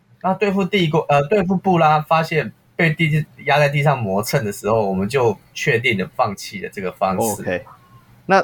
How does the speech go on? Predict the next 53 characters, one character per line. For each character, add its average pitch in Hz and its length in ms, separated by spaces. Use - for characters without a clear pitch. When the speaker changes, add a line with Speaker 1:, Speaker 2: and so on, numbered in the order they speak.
Speaker 2:
那 180 140
后 170 220
来 98 200
嘞？ 98 140
Speaker 1:
好， 95 280
那 147 100
确 233 160
定 226 160
放 208 180
弃 196 200
这 180 100
个 165 100
方 156 200
式， 143 200
Speaker 2:
嗯。 98 40
Speaker 1:
对， 104 260
确 - 200
定 151 120
放 143 160
弃 143 80
的 123 100
时 120 80
候， 104 160
先 120 200
开 123 200
始， - 240
我 107 80
们 107 100
会， 131 240
我 113 80
们 113 100
就 147 60
开 143 160
始 113 140
找 - 340
用 135 140
什 107 220
么 101 80
样 135 160
的 104 180
模 107 280
式 123 260
可 101 240
以， 104 240
可 110 160
以 117 200
来 90 760
打 - 160
败 151 180
工 110 220
程 - 180
师。 107 200
Speaker 2:
嗯。 85 120